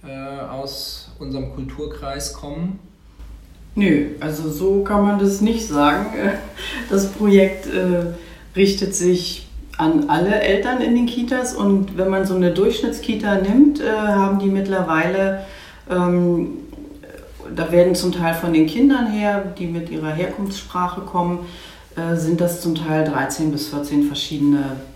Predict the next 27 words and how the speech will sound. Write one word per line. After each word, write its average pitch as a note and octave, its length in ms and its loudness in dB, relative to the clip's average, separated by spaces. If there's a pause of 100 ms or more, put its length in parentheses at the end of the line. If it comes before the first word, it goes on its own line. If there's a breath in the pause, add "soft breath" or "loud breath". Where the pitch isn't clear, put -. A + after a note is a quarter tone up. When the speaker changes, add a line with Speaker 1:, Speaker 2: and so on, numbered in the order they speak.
Speaker 2:
äh, C3 160 -4
Sprachen, - 560 -2
die G3 120 0
dort F3 220 -2
auch E3+ 160 -6
gesprochen E3+ 480 -6
werden, D#3 400 -2 (640 loud breath)
äh, D#3 40 -6
oder D3 200 -2
die D3 180 -4
die - 60 -10
Kinder E3 400 -2
eben D3 180 2
mitbringen. D#3+ 640 0 (340 loud breath)
Und E3 300 2 (400)
dazu E3 400 -2
natürlich F3 500 0
dann D#4+ 220 2
die D#4+ 120 0
entsprechenden D3 540 0
Familien. E3+ 680 4
Da D3 100 0
gibt D3+ 240 -4
es D3+ 160 -8
dann C#3 160 -2
auch - 300 -2
die C#3+ 480 4